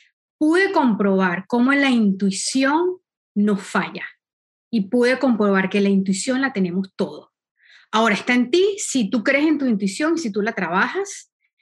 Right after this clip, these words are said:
y aprendes a leerte. ¿Ok? Porque es muy fácil decirlo,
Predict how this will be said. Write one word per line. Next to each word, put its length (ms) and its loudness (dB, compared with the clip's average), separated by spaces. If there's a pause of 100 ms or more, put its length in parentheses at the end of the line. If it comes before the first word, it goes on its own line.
y 120 -2
aprendes 580 0
a 100 2
leerte. 540 -2 (760)
¿Ok? 300 -4
Porque 200 0
es 60 4
muy 80 2
fácil 440 -2
decirlo, 680 0